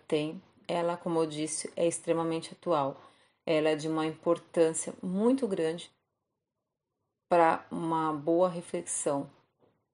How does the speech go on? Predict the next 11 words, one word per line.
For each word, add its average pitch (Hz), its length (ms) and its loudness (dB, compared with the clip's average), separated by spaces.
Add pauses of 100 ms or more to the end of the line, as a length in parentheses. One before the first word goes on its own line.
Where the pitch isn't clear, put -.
(340)
dos 143 300 -6
nossos - 960 -6 (520)
dias, 156 720 -4 (840)
uma 160 140 0
reflexão 151 680 -4
do 143 140 -4
nosso 147 500 -4 (120)
comportamento 160 1000 -4
enquanto 151 400 -6
seres 147 400 -4
humanos. 156 680 -6